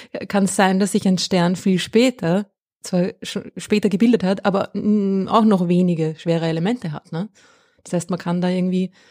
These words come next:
diese Annahme, dass sich das alles quasi ziemlich sofort, oder ziemlich sofort, naja, nach, was, dauert, ähm, innerhalb von ein paar Millionen Jahren vermischt sich so eine Wolke mit einer, nach einer Supernova-Explosion, nimmt man mal an, oder so, ne?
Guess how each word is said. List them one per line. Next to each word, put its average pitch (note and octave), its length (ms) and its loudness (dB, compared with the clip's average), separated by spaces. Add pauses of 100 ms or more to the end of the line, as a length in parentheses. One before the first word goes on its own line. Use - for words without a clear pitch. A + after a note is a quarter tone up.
(100)
diese G3 200 4
Annahme, F#3 500 6
dass F#3+ 200 -2
sich - 120 -6
das F#3+ 140 -4
alles F3 500 -2
quasi E3+ 800 0
ziemlich G3+ 400 2
sofort, - 720 0 (140)
oder D3+ 220 0
ziemlich - 240 -16
sofort, - 240 -16
naja, - 180 -14 (200)
nach, - 260 -6
was, E3 180 0 (220)
dauert, D#3 240 -2
ähm, F#3 380 -2 (800)
innerhalb F#3 380 2
von F3+ 460 -2
ein E3+ 80 -10
paar F3 120 2
Millionen F#3 480 4
Jahren F3+ 300 2
vermischt G3+ 380 2
sich G#3+ 140 -4
so A3 100 2
eine G#3 160 4
Wolke G3+ 320 2
mit G#3 120 2
einer, G3+ 80 2
nach G3 160 0
einer G3+ 140 0
Supernova-Explosion, G#3 880 -2
nimmt G#3 200 0
man G3+ 100 -2
mal F#3+ 100 -2
an, A3 160 2
oder G#3 140 -2
so, A3 100 -2
ne? A3+ 140 -2